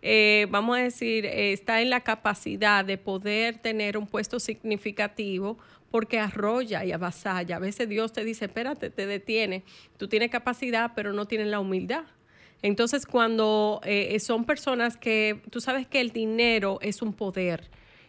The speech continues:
y no todo el mundo está listo para manejar el poder. ¿Por qué? Porque si tú tienes unas carencias mentales o tiene, vamos a decir, una escasez mental o no tienes el control de tus emociones, con mucho dinero tienes mucho poder en tus manos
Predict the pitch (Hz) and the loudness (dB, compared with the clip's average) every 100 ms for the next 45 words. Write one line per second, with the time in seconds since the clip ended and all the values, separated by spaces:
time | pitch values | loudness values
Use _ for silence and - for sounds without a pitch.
0 | - 190 185 196 196 196 190 180 185 180 | -2 0 2 0 -4 -4 -2 -2 -2 -4
1 | - 196 185 190 226 214 - 190 175 175 | -6 -6 -4 -2 -4 -6 -6 -4 -4 -4
2 | 160 190 175 170 160 160 165 - - - | -4 -2 -4 -2 -4 -2 -6 -12 -20 -8
3 | - 247 247 208 214 208 202 196 220 214 | 2 2 4 2 0 -4 -4 -4 -6 -4
4 | 262 247 220 208 190 208 - 226 220 220 | 0 2 0 0 -2 -2 0 0 0 0
5 | 226 - 214 214 262 254 214 247 - - | -4 -4 -2 -2 2 2 2 -4 -8 -10
6 | 190 - - 202 202 202 214 208 202 196 | -12 -14 -10 -2 0 2 4 4 2 0
7 | 190 202 202 214 202 202 208 - 190 - | -2 -2 -2 -2 -2 -2 -4 -6 -10 -8
8 | - 294 311 262 254 233 233 220 240 - | -4 -2 -2 -2 -2 0 0 2 0 -8
9 | - - - - - 208 208 214 214 247 | -20 -20 -20 -20 -4 0 2 2 0 0
10 | 220 226 208 208 202 254 320 330 294 - | 0 -4 -2 -2 0 0 0 -2 -2 -2
11 | 262 240 226 202 202 - 196 185 190 226 | -2 -2 0 -2 -2 0 0 2 4 4
12 | 359 359 311 269 247 226 220 226 226 208 | 4 2 0 0 0 0 0 0 -2 -4
13 | - 220 247 381 381 320 294 285 269 262 | -2 2 4 4 2 0 2 2 2 -2
14 | 285 - 247 233 226 262 | -4 -4 0 0 0 -2